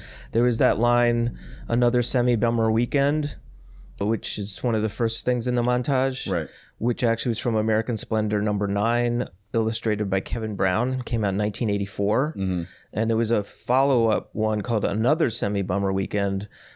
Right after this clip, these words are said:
Speaker 1: from American Splendor number ten, nineteen eighty-five, d-, illustrated by Val Mayrick.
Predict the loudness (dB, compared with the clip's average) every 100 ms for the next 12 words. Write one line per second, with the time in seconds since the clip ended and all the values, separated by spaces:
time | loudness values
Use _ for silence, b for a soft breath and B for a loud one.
0 | B -4 0 2 0 0 -4 -2 0 0
1 | 0 -2 -2 0 2 2 0 -2 -2 0
2 | 0 0 0 0 -2 -4 -2 -2 0 -2
3 | 0 -2 0 0 0 0 2 2 0 -2